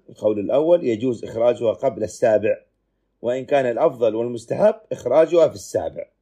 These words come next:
وهذا القول الراجح، وهو قول جمهور أهل العلم. قالوا: يجوز إخراجها قبل السابع، لأن الولادة هي سبب طلب العقيقة. قال الحافظ النووي: "فلو ذبح قبل السابع أو بعده وبعد الولادة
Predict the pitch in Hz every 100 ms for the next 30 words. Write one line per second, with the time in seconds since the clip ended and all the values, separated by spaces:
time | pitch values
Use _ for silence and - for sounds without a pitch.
0 | _ _ _ _ _ _ _ _ - 165
1 | 120 - 131 107 85 113 127 107 101 110
2 | 110 113 139 107 90 95 123 147 139 123
3 | 123 120 120 165 117 - _ _ _ _
4 | _ _ _ _ - 98 107 104 104 196
5 | 190 - 123 127 117 110 123 95 95 -
6 | 98 92 - - 95 95 98 113 156 165
7 | 175 175 _ _ _ - 117 117 170 165
8 | 139 135 160 165 131 117 123 143 139 -
9 | - _ _ _ _ _ _ _ _ _
10 | _ _ _ _ _ _ _ _ _ _
11 | _ - 127 101 104 - 127 127 - 101
12 | 98 95 120 151 156 139 120 127 113 113
13 | 107 - 123 90 92 - 120 123 104 -
14 | 92 98 127 139 131 107 95 98 98 120
15 | 113 98 98 120 139 139 -